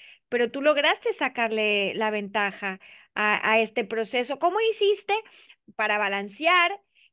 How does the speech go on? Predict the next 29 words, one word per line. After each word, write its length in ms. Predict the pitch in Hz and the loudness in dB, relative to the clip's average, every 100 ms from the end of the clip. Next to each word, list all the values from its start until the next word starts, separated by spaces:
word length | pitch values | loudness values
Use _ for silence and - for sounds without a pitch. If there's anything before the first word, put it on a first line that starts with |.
| - | -10
entre 420 | 220 214 220 208 202 202 208 208 | -10 -6 -4 -2 -2 -4 -6 -4
las 420 | 202 196 185 202 | -4 -4 -6 -6
labores 540 | 208 208 240 285 294 | -6 -4 -2 -2 -2
educativas 720 | 269 254 233 226 302 302 277 | -6 -4 -6 -6 -4 -2 -2
que 140 | - 214 | -4 -6
llevas, 360 | 254 254 233 | -4 -2 -6
que 120 | - 208 | -10 -18
es 80 | 220 | -16
un 140 | 208 | -6
peso 260 | 240 233 240 | -4 -4 -6
importante, 760 | 226 240 220 285 254 240 294 - - - | -6 -8 0 2 2 0 -4 -6 -20 -2
y 160 | 254 | 2
escribir? 720 | 240 - 247 240 311 440 359 | 2 2 -4 0 4 4 4
¿Cómo 240 | 262 269 277 | -2 -8 0
te 560 | 294 285 277 269 254 233 - - | 2 4 4 4 0 -4 -10 -8
lograste 460 | 240 254 262 269 | -4 0 0 0
organizar 720 | 277 254 233 220 311 381 349 | -2 -2 -6 -6 -2 0 0
y, 240 | 262 220 220 | -4 -10 -12
y 220 | 226 226 | -10 -12
para 260 | 196 220 202 | -2 0 2
poder 240 | 220 240 | 0 0
llevar 220 | 262 247 | 2 0
a 100 | 240 | 0
cabo 300 | 247 240 233 | 0 0 2
esto? 420 | 254 392 - 262 247 | 2 2 0 0 0
Es 120 | 262 | 0
decir, 400 | 403 415 233 - - - - _ | 2 2 0 -4 -20 -20 -20 _
si 160 | - 247 | -4 -4
alguna 320 | 247 311 | -4 -2